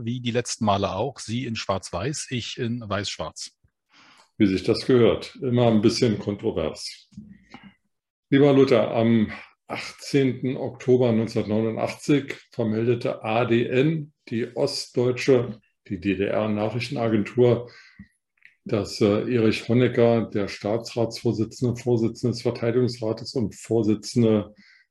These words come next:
Speaker 2: der S E D, zurückgetreten sei.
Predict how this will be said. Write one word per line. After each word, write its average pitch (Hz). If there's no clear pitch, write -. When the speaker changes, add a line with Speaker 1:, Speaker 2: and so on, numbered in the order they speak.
Speaker 2:
der 113
S 120
E 131
D, 120
zurückgetreten 107
sei. 82